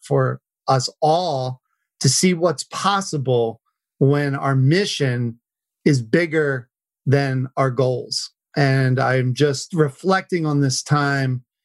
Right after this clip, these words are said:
and so grateful we have people like Andy and others that are up to big things in the world,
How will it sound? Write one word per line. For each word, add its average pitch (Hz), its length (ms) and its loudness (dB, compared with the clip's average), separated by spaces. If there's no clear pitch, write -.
and 123 340 2
so 165 240 0
grateful 147 680 0
we 135 120 2
have 131 300 -2
people 143 400 0
like 147 260 -2
Andy 131 420 0
and 131 280 0
others 139 580 -2
that 160 140 2
are 160 220 -4
up 196 220 -2
to 180 100 0
big 147 480 -2
things 165 380 -2
in 160 180 4
the 143 100 4
world, 147 600 0